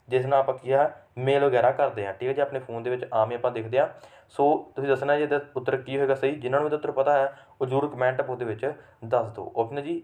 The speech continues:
ecom mail, electronic mail, earth mail ਜਾਂ none of these। ਦੱਸੋ ਜੀ ਸਹੀ ਉੱਤਰ ਕੀ ਹੋਏਗਾ ਇਸਦਾ? Option ਜਿਹੜਾ ਸਾਹਮਣੇ ਹੈ, ਤੇ ਇਹਦਾ ਵੀ ਬਿਲਕੁਲ right answer ਹੈ, ਉਹ ਹੈ ਜੀ electronic mail।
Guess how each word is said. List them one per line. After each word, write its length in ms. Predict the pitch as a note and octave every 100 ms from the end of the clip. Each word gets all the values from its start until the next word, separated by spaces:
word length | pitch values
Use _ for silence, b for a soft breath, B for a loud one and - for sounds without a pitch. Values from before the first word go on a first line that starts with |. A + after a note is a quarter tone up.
| -
ecom 360 | C3 C3+ D#3 D#3
mail, 220 | D#3 E3 E3 B -
electronic 680 | C3 B2+ B2+ A#2+ A#2+ C#3 D3
mail, 280 | D#3 D#3+ E3 - -
earth 200 | B2+ B2+
mail 220 | D#3 D#3 D3+
ਜਾਂ 180 | C3+ D#3 - C#3
none 220 | C#3+ C3+
of 100 | A2 G#2+
these। 240 | F#2 - _ b b A#2
ਦੱਸੋ 260 | B2 A#2+
ਜੀ 120 | C#3+
ਸਹੀ 180 | E3 C#3+
ਉੱਤਰ 180 | C#3+ D3
ਕੀ 120 | D3
ਹੋਏਗਾ 220 | D#3+ D3
ਇਸਦਾ? 340 | D3 C#3+ D#3+ -
Option 260 | A#2 A2+ C#3
ਜਿਹੜਾ 80 | C#3+
ਸਾਹਮਣੇ 240 | C#3+ C#3+
ਹੈ, 120 | D#3 E3 _ _ _ _ b b b -
ਤੇ 100 | -
ਇਹਦਾ 220 | C3+ C3
ਵੀ 80 | D3+
ਬਿਲਕੁਲ 340 | D3 C3+ C#3+ D3+
right 200 | C#3 C#3
answer 220 | C#3+ C#3
ਹੈ, 160 | C#3 -
ਉਹ 100 | C#3
ਹੈ 60 | C3
ਜੀ 220 | C3 E3 B B
electronic 840 | B2+ C3+ C3+ - C#3+ C3 A2+ B2 D3+ - B2+
mail। 340 | B2+ A2 F#2+